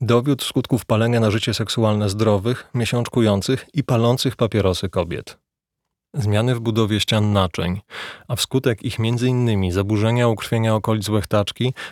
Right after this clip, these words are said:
mogą być jedną z potencjalnych przyczyn dysfunkcji seksualnych i braku odczuwania satysfakcji z seksu pośród palaczek. Za palenie tytoniu przychodzi zatem płacić całkiem sporą cenę wszystkim,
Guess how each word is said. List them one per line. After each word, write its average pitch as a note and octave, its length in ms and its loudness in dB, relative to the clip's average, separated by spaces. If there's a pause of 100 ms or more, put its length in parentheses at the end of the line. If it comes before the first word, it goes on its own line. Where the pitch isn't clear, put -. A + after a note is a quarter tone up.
mogą A2 340 2
być G#2+ 200 0
jedną A2 300 2
z - 40 -6
potencjalnych G#2+ 640 0
przyczyn A2 340 -2
dysfunkcji G#2 500 -4
seksualnych G2+ 760 -2 (360)
i G#2 300 0
braku G#2+ 360 0
odczuwania G2+ 460 0
satysfakcji G2 680 -4
z - 80 -6
seksu A2+ 480 -2 (180)
pośród G#2+ 340 -4
palaczek. G#2+ 640 -4 (720)
Za G#2 160 0
palenie G2 380 2
tytoniu G#2 520 0 (100)
przychodzi G#2 380 -2
zatem G#2 300 0
płacić G2 400 -4
całkiem A#2 540 -2
sporą F#2 400 -2
cenę F#2+ 280 -2
wszystkim, F#2+ 560 -4